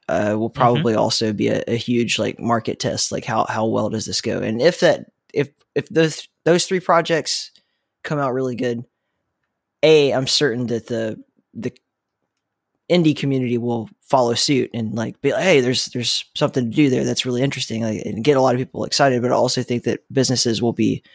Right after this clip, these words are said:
Speaker 1: more likely to invest in that sort of thing if they see a, a positive market, a response.
Speaker 2: And,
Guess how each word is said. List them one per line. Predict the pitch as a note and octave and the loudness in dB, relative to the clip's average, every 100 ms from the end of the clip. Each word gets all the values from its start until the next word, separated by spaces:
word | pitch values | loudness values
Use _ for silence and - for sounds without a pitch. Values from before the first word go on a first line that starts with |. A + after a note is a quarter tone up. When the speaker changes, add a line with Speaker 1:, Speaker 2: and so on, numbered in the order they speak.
| - - | -20 -6
Speaker 1:
more | A#2+ B2 | 2 6
likely | A2+ A2 A2+ | 4 2 -2
to | - | -2
invest | G#2 A2 A#2+ - | 0 2 0 0
in | A2+ | -2
that | - | 0
sort | - G2 | -2 -2
of | |
thing | A2 G#2+ | 0 0
if | A2+ | 0
they | G#2+ | 0
see | - A2 A2 | 0 0 0
a, | G#2+ - | 0 -2
a | |
positive | - - A2+ F#2+ | -2 0 0 -2
market, | - - - G2 - _ _ _ - - _ _ _ _ - | -2 -2 -2 -6 -8 _ _ _ -20 -20 _ _ _ _ -4
a | A2 | 0
response. | A#2 A#2 A2+ - - _ _ _ _ _ _ - | 2 0 0 -2 -8 _ _ _ _ _ _ -6
Speaker 2:
And, | E3+ | -6